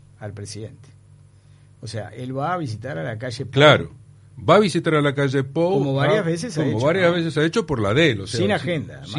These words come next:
Speaker 1: además, él
Speaker 2: agenda
Speaker 1: va
Speaker 2: ninguno. Sí, sí,
Speaker 1: y
Speaker 2: sí.
Speaker 1: habló del tema.
Speaker 2: Y habló del tema. Y después, ayer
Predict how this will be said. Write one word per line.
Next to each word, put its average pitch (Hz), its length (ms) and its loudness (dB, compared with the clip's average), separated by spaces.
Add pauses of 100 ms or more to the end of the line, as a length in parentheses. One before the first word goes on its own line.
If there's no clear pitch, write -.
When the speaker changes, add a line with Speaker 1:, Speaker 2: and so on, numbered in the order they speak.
Speaker 1:
además, 185 80 0
él 139 80 -4
Speaker 2:
agenda 170 180 0 (100)
Speaker 1:
va 117 100 -2
Speaker 2:
ninguno. 196 380 -2 (320)
Sí, 233 200 -10
sí, 240 140 -8
Speaker 1:
y - 20 -6
Speaker 2:
sí. 156 120 0
Speaker 1:
habló 147 280 2
del 202 100 0
tema. 120 220 -10 (240)
Speaker 2:
Y 120 80 0
habló 156 240 4
del 160 140 4
tema. 117 280 2 (280)
Y 143 100 8
después, 202 500 8
ayer 147 680 2